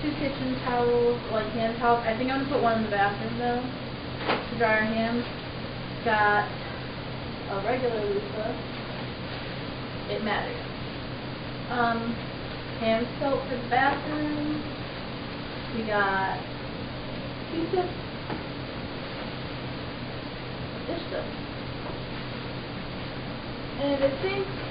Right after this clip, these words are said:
and then I got some hangers so I can hang up some clothes in the,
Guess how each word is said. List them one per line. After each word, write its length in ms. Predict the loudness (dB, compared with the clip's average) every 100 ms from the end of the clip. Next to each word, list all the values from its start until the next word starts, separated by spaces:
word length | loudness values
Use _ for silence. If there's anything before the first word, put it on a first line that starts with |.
| -4 -4 -4 -4 -4 -4 -4 -4 -6 -4 -2 -2 -4 -6 -6 -6 -4 -4 -4 0
and 100 | 4
then 120 | 6
I 60 | 8
got 280 | 8 6
some 120 | 2 2
hangers 540 | 2 2 2 2 2 0 -4 -6 -4 -4 -4 -4 -4 -4 4
so 60 |
I 160 | 6 6
can 140 | 4
hang 180 | 2 2
up 100 | 2 2
some 140 | 0 4
clothes 300 | 6 8 6
in 140 | 4
the, 260 | 6 4